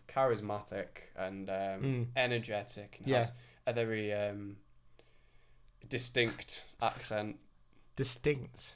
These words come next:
Speaker 1: I think distinct. I'm trying to think of all these words that I haven't used.
Speaker 2: Is this, this where you're using your vocabulary?
Speaker 1: I, I might have a limited vocabulary.
Speaker 2: Yeah. Yeah, you probably hear from him as well.
Speaker 1: I would think so.
Speaker 2: Yeah.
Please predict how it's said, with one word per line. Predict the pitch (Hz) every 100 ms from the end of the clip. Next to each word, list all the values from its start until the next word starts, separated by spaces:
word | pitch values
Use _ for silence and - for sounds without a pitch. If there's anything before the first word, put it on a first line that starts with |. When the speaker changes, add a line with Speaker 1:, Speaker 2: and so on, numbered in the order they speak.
| -
Speaker 1:
I |
think | 123 135 -
distinct. | 120 - 127 110 -
I'm | 127 156
trying | 180
to | 175
think | 180 175
of |
all | 127
these | 117 113
words | 117 117 117 -
that | -
I | 110
haven't | 107 107 - 202
used. | 117 123 - - - - - -
Speaker 2:
Is | 143
this, | 139
this | 143 135
where | 127 131
you're | 131
using | 123 127 127 123 123
your | 123 123 123 123
vocabulary? | 123 120 - 127 117 107 101 101 107 120
Speaker 1:
I, | 101
I | 120
might | 120 117 120
have | 120 113
a |
limited | 113 117 113 -
vocabulary. | - - - - - 67 - 110
Speaker 2:
Yeah. | 107 107 107 - - - - - - - - -
Yeah, | 143 147
you | 156
probably | 214 151
hear | 147 131
from | 123
him | 123 107
as | 104
well. | 104 101 104 - - - 127
Speaker 1:
I |
would | 123 120
think | 120 - -
so. | - 139 - - _ _ - -
Speaker 2:
Yeah. | -